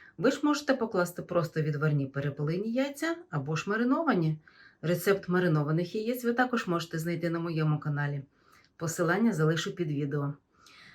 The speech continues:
Рецепт цей не є новинкою. Просто запрошую його пригадати та приготувати разом зі мною. Тож, приступаємо! Для приготування салату нам потрібні будуть наступні інгредієнти.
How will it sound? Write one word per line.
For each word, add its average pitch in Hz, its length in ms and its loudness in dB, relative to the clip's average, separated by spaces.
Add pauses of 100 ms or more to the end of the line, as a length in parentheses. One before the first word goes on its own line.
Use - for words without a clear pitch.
(460)
Рецепт 226 440 4
цей 160 160 0
не 175 160 4
є 190 220 6
новинкою. 165 800 4 (300)
Просто 330 340 2
запрошую 185 540 4
його 143 160 2
пригадати 151 760 2 (100)
та 196 180 6
приготувати 269 600 4
разом 160 300 4
зі 160 100 -2
мною. 151 420 2 (720)
Тож, 156 280 -2
приступаємо! 202 840 2 (880)
Для 226 180 10
приготування 190 640 8
салату 185 380 4
нам 190 180 6
потрібні 226 420 4
будуть 214 240 4
наступні 170 360 2
інгредієнти. 156 760 0